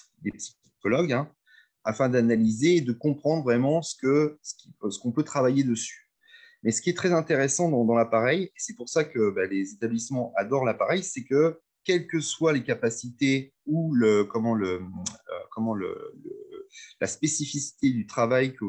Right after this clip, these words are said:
que, qu'on va faire avec, c'est qu'il s'adapte. Par exemple, un animateur n'aura pas les mêmes besoins qu'un ergothérapeute ou qu'un psy. Euh, il n'aura pas, euh,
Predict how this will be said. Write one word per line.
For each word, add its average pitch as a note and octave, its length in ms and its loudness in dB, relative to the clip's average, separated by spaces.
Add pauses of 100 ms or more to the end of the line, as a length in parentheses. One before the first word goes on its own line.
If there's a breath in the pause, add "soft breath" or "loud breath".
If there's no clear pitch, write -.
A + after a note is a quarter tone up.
(100)
que, F#2+ 600 -2 (180)
qu'on G#2+ 120 -2
va G#2 100 0
faire G#2 200 -2
avec, G#2+ 440 -2 (420 soft breath)
c'est - 160 -4
qu'il D3+ 140 -4
s'adapte. C3+ 420 2
Par D#2+ 120 -2
exemple, B2 280 -2
un G2+ 140 -2
animateur G#2+ 600 2
n'aura C3 340 0
pas D3 160 4
les A#2+ 200 2
mêmes A#2+ 480 2
besoins C3+ 600 0 (180)
qu'un G#2+ 160 0
ergothérapeute B2 760 0
ou - 200 -20
qu'un G2 140 -4
psy. C3+ 360 -8 (460)
Euh, G2+ 460 2
il A#2+ 100 4
n'aura A2 260 4
pas, C3 320 4
euh, G#2+ 220 2